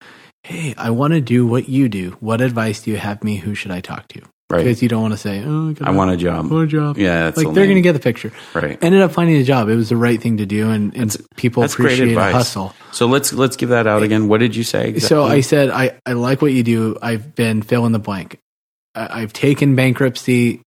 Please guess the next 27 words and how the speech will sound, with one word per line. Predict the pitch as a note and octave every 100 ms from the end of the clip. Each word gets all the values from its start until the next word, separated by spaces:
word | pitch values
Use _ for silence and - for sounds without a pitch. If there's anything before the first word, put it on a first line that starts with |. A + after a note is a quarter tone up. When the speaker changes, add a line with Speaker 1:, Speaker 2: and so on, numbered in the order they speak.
| -
Speaker 1:
I | B2
find | A#2 A#2 B2
it |
very | A#2 A#2 A2+
interesting. | A2 G#2+ A2 - A#2 A2
It | G#2+ -
seems | A#2 A#2
like | A#2+ A2
it's | G#2+
always | A2+ A2 G#2
gonna | A2+ G#2+
be | G#2+ G#2+ G#2 - - _
something | - A#2 A2+
in | A2
high | G2+ A2
demand. | G#2 G#2 G#2 G#2 G2+ F#2+
Speaker 2:
Mm-hmm. | F2+ F2+ F2 E2+ _
Speaker 1:
How | - A#2+
do | A#2+
I | A#2
get | A2+ A2
in? | G#2+ G#2
Who | F#2+ A2
should | -
I | G#2+
talk | G2+ G2+ F#2 -
to?" | -